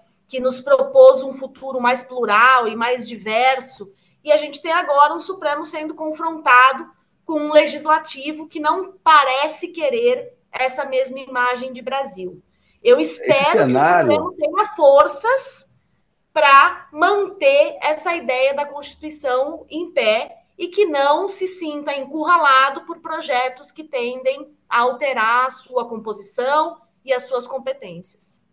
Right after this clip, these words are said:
Speaker 2: Ô, Toledo, esse cenário que ela, a Heloísa descreve aí reforça a possibilidade de indica-, de indicação do Flávio Dino, pela história como governador, político e juiz, pra poder enfrentar esse debate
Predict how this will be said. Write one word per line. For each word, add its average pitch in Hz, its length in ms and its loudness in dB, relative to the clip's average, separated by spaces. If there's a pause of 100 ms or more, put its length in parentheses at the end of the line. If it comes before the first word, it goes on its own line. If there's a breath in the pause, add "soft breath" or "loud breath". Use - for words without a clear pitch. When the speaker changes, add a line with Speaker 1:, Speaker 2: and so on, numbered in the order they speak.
(460)
Speaker 2:
Ô, 107 40 -12
Toledo, 120 400 2
esse 110 140 -2
cenário 139 380 0
que 127 80 -8
ela, 110 260 -2
a 101 120 -6 (200)
Heloísa 101 380 0
descreve 95 500 -2
aí 107 120 0
reforça 131 800 -2 (220)
a 90 80 -6
possibilidade 113 500 -2
de 120 60 -4
indica-, 123 340 -2
de 110 140 -2
indicação 120 560 0
do 147 100 -2
Flávio 147 400 2
Dino, 104 400 -4 (600)
pela 131 280 4
história 110 360 0
como 110 200 -6
governador, 104 800 -2
político 101 1120 -4 (280)
e 107 120 -2
juiz, 104 400 0
pra 139 240 0
poder 139 260 -2
enfrentar 139 460 0
esse 131 180 -4
debate 123 640 -2